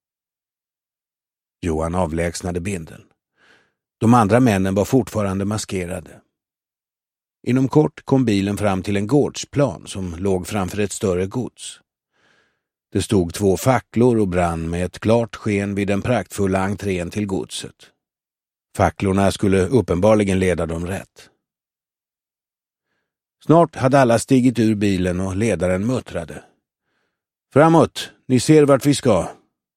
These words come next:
"Jag är sugen på en drink." Johan tänkte att det var som taget från en roman av Dan Brown.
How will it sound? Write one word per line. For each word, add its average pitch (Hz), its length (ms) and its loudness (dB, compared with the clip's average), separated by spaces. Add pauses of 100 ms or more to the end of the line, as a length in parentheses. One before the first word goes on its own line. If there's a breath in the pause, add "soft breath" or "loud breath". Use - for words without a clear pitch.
(960)
"Jag 110 140 4
är 113 40 2
sugen 107 360 2
på 131 80 0
en 131 100 2
drink." 113 600 0 (1600)
Johan 82 380 -2
tänkte 92 380 -4
att - 220 -10
det 104 80 -2
var 101 140 2
som 92 160 -8
taget 90 440 0
från 95 240 -4
en 101 160 -2
roman 104 480 -2
av 82 300 -6
Dan 95 320 0
Brown. 107 460 -4